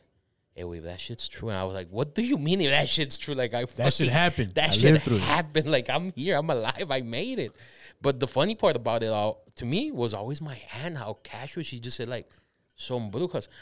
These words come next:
Speaker 1: Again, in that town, like, it, it was very known that there was witchcraft and shit like that
Speaker 2: Yeah,
Speaker 1: going
Speaker 2: like,
Speaker 1: on.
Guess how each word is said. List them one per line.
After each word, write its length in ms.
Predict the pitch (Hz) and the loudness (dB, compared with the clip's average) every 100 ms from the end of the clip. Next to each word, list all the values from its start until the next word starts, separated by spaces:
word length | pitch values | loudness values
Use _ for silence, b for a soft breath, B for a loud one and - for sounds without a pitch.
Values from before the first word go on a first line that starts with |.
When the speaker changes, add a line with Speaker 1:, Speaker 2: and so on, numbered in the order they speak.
| B - | B -4
Speaker 1:
Again, 440 | 139 196 247 - - | 2 4 4 -2 -8
in 160 | 113 117 | -6 2
that 180 | 131 160 | 0 2
town, 300 | 160 156 190 | 0 2 2
like, 240 | 123 - _ _ | -2 -6 _ _
it, 260 | 110 120 117 | -8 -6 -6
it 40 | 117 | -6
was 160 | 123 117 | -6 -6
very 280 | 113 117 | -6 -6
known 440 | 135 110 104 127 - | -8 -8 -8 -10 -12
that 200 | 113 104 | -8 -8
there 100 | 101 | -6
was 200 | 98 104 | -8 -8
witchcraft 440 | 101 240 - 117 104 | -6 -8 -6 -8 -8
and 80 | 98 | -10
shit 180 | 165 170 | -10 -10
like 100 | 104 | -2
that 80 | 143 | 4
Speaker 2:
Yeah, 160 | 151 | 6
Speaker 1:
going 180 | 127 120 | 6 2
Speaker 2:
like, 80 | |
Speaker 1:
on. 20 | 131 | 2